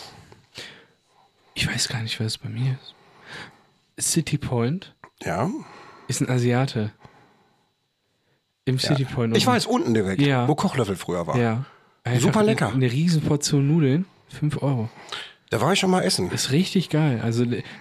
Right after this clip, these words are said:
Speaker 1: früher, als ich noch, ähm, ein kleiner Junge war und keine Kohle hatte, hat diese Portion zwei Euro fünfzig gekostet.
Speaker 2: Überleg mal.
Speaker 1: Hammer, ne?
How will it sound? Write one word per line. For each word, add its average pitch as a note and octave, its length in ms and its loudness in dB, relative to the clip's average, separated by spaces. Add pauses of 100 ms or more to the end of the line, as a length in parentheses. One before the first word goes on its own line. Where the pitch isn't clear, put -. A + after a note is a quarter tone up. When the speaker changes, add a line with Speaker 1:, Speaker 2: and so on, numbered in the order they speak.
Speaker 1:
früher, D3+ 340 4
als C#3 220 2
ich C3+ 80 4
noch, B2+ 240 2
ähm, A#2+ 340 2
ein A#2+ 120 -4
kleiner A#2+ 260 2
Junge C3+ 280 4
war B2 140 2
und B2 120 2
keine A#2+ 220 0
Kohle D3 320 2
hatte, C3 280 0 (960)
hat A#2 160 -2
diese A#2 180 2
Portion B2 360 0
zwei A#2 180 -2
Euro A2 160 -2
fünfzig - 500 -4
gekostet. G#2+ 460 -10 (100)
Speaker 2:
Überleg F#2+ 300 -2
mal. E2+ 140 -2 (360)
Speaker 1:
Hammer, C3 280 0
ne? C3 200 0